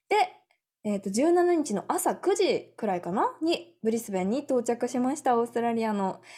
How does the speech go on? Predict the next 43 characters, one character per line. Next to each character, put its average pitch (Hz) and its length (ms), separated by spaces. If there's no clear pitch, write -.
い 240 80
や、 233 80
マ 320 160
ジ 349 100
で 233 160
ね、 196 540
荷 247 120
物 262 140
多 202 240
す 208 120
ぎ 214 80
だ 220 120
し、 180 300
も 175 100
う 180 40
荷 220 120
物 339 180
届 233 280
か 302 60
な 294 100
す 302 120
ぎ 233 120
て - 100
本 202 220
当 240 100
に 226 460
怖 208 200
か 214 100
っ 202 80
た - 80
で 156 140
す。 - 120
届 208 220
い - 20
た 175 100
ん 165 60
だ 170 80
け 170 100
ど、 180 100
ち - 80
ゃ 175 60
ん - 80
と。 - 240